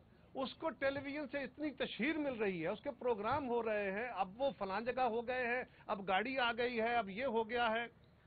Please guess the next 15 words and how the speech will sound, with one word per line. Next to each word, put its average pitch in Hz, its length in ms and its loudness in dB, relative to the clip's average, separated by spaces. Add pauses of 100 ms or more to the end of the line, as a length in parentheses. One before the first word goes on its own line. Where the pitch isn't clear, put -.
(160)
अब 220 140 -2
उन्होंने 240 220 0
दरख्वास्त 202 440 0
दे 240 140 4
दी 233 160 -2
है, 208 160 0 (680)
और 240 360 2 (320)
सुबह 233 220 -2
से 226 180 -4
शाम 185 400 -4
तक 165 220 -6 (1080)
मैराथन 202 420 -2
चल 180 200 -4
रहा 196 300 -2
है। 214 340 -8